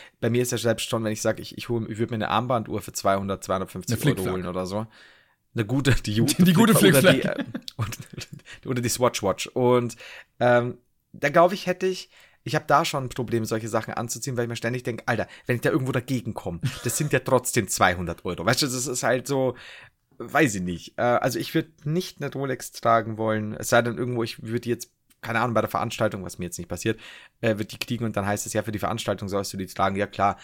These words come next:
Speaker 1: Aber ich weiß es nicht. Also wenn, dann würde ich mir eine richtig teure als Wertanlage kaufen.
Speaker 2: Falls
Speaker 1: Das
Speaker 2: also
Speaker 1: war's.
Speaker 2: jemand, äh, dem Haider gerne eine Rolex für eine Veranstaltung geben möchte, könnt ihr euch gerne melden.
Speaker 1: Ich, ja, aber ich geb die auch nicht zurück.
Speaker 2: rheinfeldpodcast at gmail dot com.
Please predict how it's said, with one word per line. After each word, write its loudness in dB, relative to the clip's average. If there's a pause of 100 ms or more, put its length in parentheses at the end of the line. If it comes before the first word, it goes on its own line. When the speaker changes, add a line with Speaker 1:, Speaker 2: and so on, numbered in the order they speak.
(240)
Speaker 1:
Aber 0
ich -6 (920)
weiß -4
es -10
nicht. -10
Also -2
wenn, 2
dann -2
würde 2
ich -4
mir -6
eine -4
richtig -8
teure 0
als -2
Wertanlage -6
kaufen. -10
Speaker 2:
Falls 4
Speaker 1:
Das -6
Speaker 2:
also 0
Speaker 1:
war's. 0
Speaker 2:
jemand, -2
äh, -4
dem -6
Haider -4
gerne -4
eine -8
Rolex 0
für -6
eine -6
Veranstaltung -4
geben -4
möchte, -8 (320)
könnt -6
ihr -4
euch -12
gerne -2
melden. 0
Speaker 1:
Ich, -8
ja, 6
aber 6
ich 2
geb 0
die 2
auch 2
nicht -2
zurück. -8
Speaker 2:
rheinfeldpodcast -10
at -6
gmail -4
dot -8
com. -6